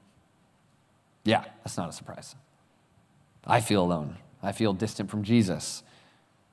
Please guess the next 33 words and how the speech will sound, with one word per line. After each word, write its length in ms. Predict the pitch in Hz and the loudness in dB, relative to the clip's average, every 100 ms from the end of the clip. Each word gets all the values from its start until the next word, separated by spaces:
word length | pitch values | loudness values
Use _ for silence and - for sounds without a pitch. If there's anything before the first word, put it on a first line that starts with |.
| _ _ _ _ _ _ _ _ _ | _ _ _ _ _ _ _ _ _
The 60 | 104 | 2
fact 220 | 113 113 | 4 6
that 120 | 110 | 4
he 80 | 107 | 4
would 100 | 107 | 4
even 260 | 101 92 - - | 4 0 -2 -12
call 360 | - - 110 110 | -8 2 4 6
us 200 | 98 - | 4 2
his 160 | 95 | -4
friend 460 | - - 104 95 90 | -4 -2 0 0 0
is 100 | 90 | -2
like 100 | 92 | -2
a 80 | 87 | -4
foreign 440 | - 95 92 92 | -4 -2 -2 -2
idea 300 | 87 87 90 | -2 -2 -2
to 120 | 85 85 | -4 -8
me 120 | 82 | -8
and 100 | 80 | -8
doesn't 180 | 85 85 | -6 -4
make 160 | 85 | -4
any 120 | 76 | -6
sense. 380 | - 73 73 - _ _ _ _ _ _ _ _ _ _ _ _ _ _ _ _ - | -8 -10 -14 -18 _ _ _ _ _ _ _ _ _ _ _ _ _ _ _ _ 2
Let 100 | 117 | 6
me 80 | 117 | 8
ask 220 | 107 101 | 8 4
tonight, 120 | 98 | 0
guys, 160 | 95 92 | 0 2
are 60 | 101 | 4
you 120 | 117 | 4
shocked 480 | 113 104 101 - - - - _ - | 6 6 6 4 -12 -20 -20 _ -2
by 140 | - 104 | 2 2
Jesus' 460 | 95 104 98 95 | 2 0 0 -4
silence 580 | - 90 92 98 98 - | -2 0 0 0 -4 -10